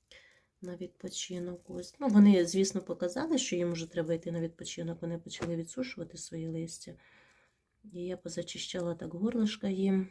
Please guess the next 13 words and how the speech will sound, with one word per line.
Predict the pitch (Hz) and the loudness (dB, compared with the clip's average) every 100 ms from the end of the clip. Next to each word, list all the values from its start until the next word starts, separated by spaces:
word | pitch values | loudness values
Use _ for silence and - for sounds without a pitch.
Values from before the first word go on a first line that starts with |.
| - | -8
не | 170 185 | -4 -2
ризикувала, | 190 180 185 - 165 147 139 139 | -2 -2 -8 -8 -6 -4 -4 -4
бо | 147 160 156 - - | -4 -6 -8 -12 -12
кліщі | 170 165 - 226 233 - _ - - - - - _ _ _ - | -8 -6 -4 -2 -2 -6 _ -20 -20 -20 -20 -20 _ _ _ -12
їх | 170 185 190 - - - - _ _ _ _ _ _ _ _ - - _ _ _ _ | -4 -4 -4 -12 -18 -20 -20 _ _ _ _ _ _ _ _ -20 -20 _ _ _ _
атакували | 202 196 185 180 185 208 190 | -6 -6 -6 -4 4 6 6
все | - 196 | 4 -2
літо. | 190 165 156 - 165 160 _ _ _ _ _ _ _ _ _ _ _ _ _ - _ _ _ _ _ - | 0 0 -4 -6 -10 -12 _ _ _ _ _ _ _ _ _ _ _ _ _ -20 _ _ _ _ _ -4
Папороть | 220 226 254 247 247 | -2 0 2 2 0
моя, | 233 226 233 233 226 - _ _ - | 0 4 4 2 -2 -12 _ _ -12
дуже | 190 175 170 | -10 -8 -8
люблю | 175 175 175 175 170 _ _ | -8 -6 -4 -6 -8 _ _
папороть. | 214 226 226 214 208 - | -10 -6 -2 -2 -2 -6